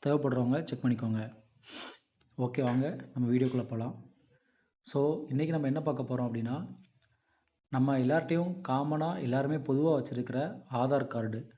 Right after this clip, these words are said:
So, அந்த ஆதார் கார்டை எப்படி நம்மளே நம்மளோட மொபைல்ல டவுன்லோட் பண்ணி வச்சுக்கிறோங்கிறது பார்க்கலாம். ஓகே, அதுக்கு நம்ம என்ன பண்ணணும் அப்படின்னா, ஃபஸ்ட்டு Google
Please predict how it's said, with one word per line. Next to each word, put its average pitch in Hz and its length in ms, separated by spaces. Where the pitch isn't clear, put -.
So, 120 220
அந்த 113 120
ஆதார் 151 380
கார்டை 123 380
எப்படி 160 400
நம்மளே 151 840
நம்மளோட 135 340
மொபைல்ல 147 480
டவுன்லோட் 131 340
பண்ணி 127 460
வச்சுக்கிறோங்கிறது 127 680
பார்க்கலாம். 117 680
ஓகே, 127 300
அதுக்கு 131 220
நம்ம 127 140
என்ன 127 140
பண்ணணும் 139 260
அப்படின்னா, 123 440
ஃபஸ்ட்டு 127 300
Google 165 280